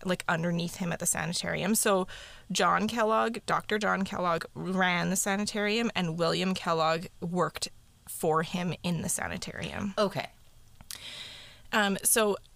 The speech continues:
Speaker 1: so under their supervision, the sanitarium grew from the church's small, like, health reform institute into a national holistic wellness destination.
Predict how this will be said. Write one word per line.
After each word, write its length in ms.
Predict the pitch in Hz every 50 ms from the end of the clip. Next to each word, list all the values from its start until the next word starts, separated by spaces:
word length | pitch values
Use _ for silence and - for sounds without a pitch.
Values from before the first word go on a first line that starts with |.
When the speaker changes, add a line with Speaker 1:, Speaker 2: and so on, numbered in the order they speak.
| - - - - - - - - -
Speaker 1:
so 220 | - - 220 - -
under 300 | - 233 240 254 277 269
their 220 | 233 214 196 190 202
supervision, 640 | - - 196 190 - 190 185 185 170 175 190 190 208
the 80 | 214
sanitarium 680 | - - 190 185 190 202 - - 196 185 190 190 190 190
grew 320 | - - 160 170 175 175
from 200 | 185 - 190 180
the 100 | 175 190
church's 420 | - - - 185 180 - - 196 -
small, 580 | - - - 185 180 170 170 165 170 170 180
like, 220 | 208 202 - - -
health 400 | - - - 165 180 - - -
reform 460 | 208 190 - - 196 196 190 202 - -
institute 600 | 185 175 - - 175 175 - - 165 165 - -
into 300 | 185 175 175 175 - 185
a 80 | 175 170
national 720 | 175 180 180 175 156 151 147 165 - - 202 190 190 190
holistic 600 | 190 - - 190 175 165 160 170 - - 180 175 - -
wellness 480 | 185 - - - - - - 175 - -
destination. 880 | - - 156 - - - 165 165 - - - - - 64 64 - 196 190